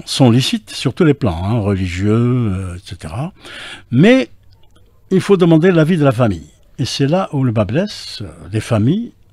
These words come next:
opposent un refus systématique chaque fois qu'on leur demande les prélèvements. Alors, une famille chez nous, c'est quoi ?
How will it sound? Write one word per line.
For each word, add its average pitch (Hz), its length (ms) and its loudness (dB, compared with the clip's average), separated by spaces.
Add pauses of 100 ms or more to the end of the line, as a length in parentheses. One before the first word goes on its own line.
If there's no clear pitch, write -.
(480)
opposent 139 420 0
un 120 60 4
refus 139 360 0
systématique - 920 -4 (160)
chaque - 380 -6
fois 175 180 -6
qu'on 156 240 -2
leur 143 300 -4 (240)
demande 143 540 2 (480)
les 120 100 0
prélèvements. 87 580 -2 (160)
Alors, 135 380 -4
une 151 140 6
famille 165 360 0
chez - 160 2
nous, 175 140 2
c'est - 160 -4
quoi ? - 280 -4